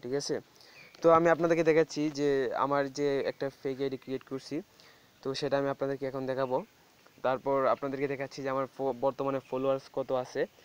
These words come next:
আহ, তারপর আমার কত বৃদ্ধি পাইছে, কত কী হইছে সেটা আপনারা দেখলেই বুঝতে পারবেন।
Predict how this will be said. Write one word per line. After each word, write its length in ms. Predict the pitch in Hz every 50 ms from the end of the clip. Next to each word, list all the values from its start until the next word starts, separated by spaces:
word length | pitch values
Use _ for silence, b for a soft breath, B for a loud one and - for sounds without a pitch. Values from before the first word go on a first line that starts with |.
| b b b b
আহ, 160 | - 120 127 120
তারপর 260 | - 127 127 120 135 135
আমার 220 | 135 131 131 131 -
কত 180 | - 135 -
বৃদ্ধি 360 | 139 127 127 131 127 120 135 135
পাইছে, 380 | 127 135 131 127 - 135 127 -
কত 200 | - 127 123 - 139 -
কী 120 | - 147
হইছে 240 | 139 135 131 - 139
সেটা 220 | 135 156 - 131 127
আপনারা 200 | 117 139 135 127
দেখলেই 280 | 131 135 120 135 151
বুঝতে 260 | 143 135 131 - 139
পারবেন। 260 | 127 123 117 110 107